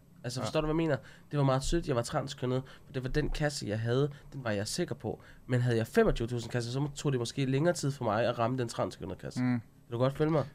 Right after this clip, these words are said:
Speaker 2: Ja, ja, ja.
Speaker 1: Øhm, men jeg synes, når det kommer til, til den her debat omkring, om børn burde og skal skifte,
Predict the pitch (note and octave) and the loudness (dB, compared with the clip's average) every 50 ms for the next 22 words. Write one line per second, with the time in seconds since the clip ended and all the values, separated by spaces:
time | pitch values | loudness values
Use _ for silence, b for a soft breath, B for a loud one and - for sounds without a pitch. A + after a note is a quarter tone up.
0 | - - C#3 D3 D3 C#3 B2+ A#2+ A#2 A2+ A2+ - - B2 B2 A#2+ A#2 A#2 A2 G#2+ | -6 2 4 6 8 8 8 6 4 2 0 -2 0 0 0 2 0 0 -2 -2
1 | G#2 G#2 - - - - - - - - - - - - - - - - - - | -4 -8 -12 -18 -20 -20 -20 -20 -20 -20 -20 -20 -20 -18 -16 -16 -16 -16 -16 -14
2 | - - B2+ B2 B2 - - D#3+ F3 E3+ D#3+ C#3 B2 C#3 - D#3+ D3+ C3 - - | -6 -2 0 0 2 2 2 0 0 2 2 2 2 2 2 2 2 2 0 0
3 | B2+ - - - - - C#3 C3 - - C#3+ D3 D3 C#3+ B2 A2 - - B2+ - | -4 -6 -8 -12 -6 -4 -4 -4 -2 0 0 2 2 2 2 0 0 -2 -4 -2
4 | - C#3 C#3 C#3+ C#3+ - A2+ A#2 A2+ - - B2+ - - A2 G#2+ G#2 - - C3+ | 0 0 -2 -2 -2 -4 -6 -6 -6 -4 -6 -4 -4 -4 -6 -6 -6 -4 -2 -2
5 | A#2 A2+ G#2 G2+ - - - - C#3 D3 D3+ D3+ C#3+ - A2 - - - - C3+ | 0 -2 -4 -6 -8 -14 -6 0 2 4 4 4 4 0 -2 -4 -4 0 0 0
6 | C3 - - - - A2+ G#2+ - - G#2+ G#2+ G#2 G2 | 0 0 -2 -6 -8 -8 -8 -6 -4 -2 -2 -2 -2